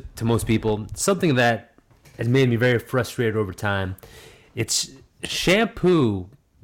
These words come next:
making your hair so fluffy and weird whenever you use it. Like, shampoo, it, it should be a good thing. It should be, it's, it's cleaning your hair.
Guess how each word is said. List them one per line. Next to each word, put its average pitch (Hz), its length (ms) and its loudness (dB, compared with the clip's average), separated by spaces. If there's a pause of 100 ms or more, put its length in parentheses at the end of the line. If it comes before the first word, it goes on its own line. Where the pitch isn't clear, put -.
(440)
making 175 600 -4
your 127 180 0
hair 127 640 -2 (640)
so 196 280 0
fluffy 151 640 0
and 107 180 -2
weird 98 440 -2 (160)
whenever 113 280 -2
you 113 80 0
use 110 280 0
it. - 160 -16
Like, - 180 -12 (380)
shampoo, 220 680 2
it, 120 100 0
it 127 160 -4
should 190 180 -6
be 190 100 2
a 165 40 2
good 220 220 0
thing. 87 140 -6
It 80 100 -16
should 127 160 -2
be, 131 80 -6
it's, 127 140 -10
it's 127 180 -10
cleaning 143 380 4
your 135 160 4
hair. 135 500 2